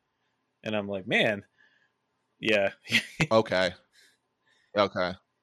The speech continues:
Speaker 1: Yeah.
Speaker 2: Yeah.
Speaker 1: Yeah.
Speaker 2: Holy
Speaker 1: Oh, yeah, and the, and his assistant
Speaker 2: I've
Speaker 1: forgot
Speaker 2: heard,
Speaker 1: to
Speaker 2: I've
Speaker 1: come
Speaker 2: heard
Speaker 1: pick me up
Speaker 2: many
Speaker 1: to go to
Speaker 2: stories of
Speaker 1: Memphis.
Speaker 2: things like that, and that
Speaker 1: <laughs>
Speaker 2: doesn't
Speaker 1: Yeah, so there was
Speaker 2: surprise
Speaker 1: that.
Speaker 2: me
Speaker 1: I was
Speaker 2: in the
Speaker 1: standing in
Speaker 2: slightest.
Speaker 1: front of the office. I'm like, "Hey, I'm ready to go sign on the dotted line."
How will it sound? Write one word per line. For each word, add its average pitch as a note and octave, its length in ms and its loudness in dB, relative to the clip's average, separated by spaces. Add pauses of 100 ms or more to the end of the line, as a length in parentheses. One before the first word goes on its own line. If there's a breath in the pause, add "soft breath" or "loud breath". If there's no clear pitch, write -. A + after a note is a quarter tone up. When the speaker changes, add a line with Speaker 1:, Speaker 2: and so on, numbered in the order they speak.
(120)
Speaker 1:
Yeah. A2 320 6 (100)
Speaker 2:
Yeah. - 20 -20
Speaker 1:
Yeah. F2 340 0 (1000)
Speaker 2:
Holy A2 340 -8 (100)
Speaker 1:
Oh, D3 300 12
yeah, B2+ 300 8
and B2+ 100 0
the, B2+ 120 4
and B2+ 180 0
his A#2+ 140 -2
assistant B2 380 -2
Speaker 2:
I've - 40 -16
Speaker 1:
forgot A2+ 240 4
Speaker 2:
heard, G#2+ 120 4
Speaker 1:
to A2 120 0
Speaker 2:
I've B2+ 120 8
Speaker 1:
come - 80 4
Speaker 2:
heard C#3 100 4
Speaker 1:
pick B2 80 0
me C3+ 60 2
up C3 60 0
Speaker 2:
many D3+ 120 0
Speaker 1:
to - 0 -
go - 0 -
to G#2+ 60 -4
Speaker 2:
stories A#2 340 4
of G2 60 0
Speaker 1:
Memphis. G2 200 0
Speaker 2:
things F#2+ 140 -2
like F2 160 -4
that, E2+ 380 0
and F2+ 100 -4
that F2+ 260 0
Speaker 1:
<laughs> - 40 2
Speaker 2:
doesn't B3 260 2
Speaker 1:
Yeah, C3 180 12
so C#3+ 140 2
there C3+ 100 10
was A#2+ 100 2
Speaker 2:
surprise - 40 -2
Speaker 1:
that. B2+ 60 10
Speaker 2:
me B2+ 80 12
Speaker 1:
I D3 40 12
was D#3 120 6
Speaker 2:
in - 100 -6
the - 20 -8
Speaker 1:
standing D#3 160 8
in C#3+ 60 8
Speaker 2:
slightest. - 60 -8
Speaker 1:
front C#3 100 2
of B2+ 60 2
the B2 60 8
office. A#2+ 180 8
I'm A#2+ 80 -2
like, A#2 180 2
"Hey, C#3 180 8
I'm C#3 80 8
ready D3 160 4
to C#3+ 100 4
go C#3 260 6 (480)
sign C3+ 260 4
on C#3 80 4
the C#3 60 2
dotted C#3+ 320 10
line." C3 460 8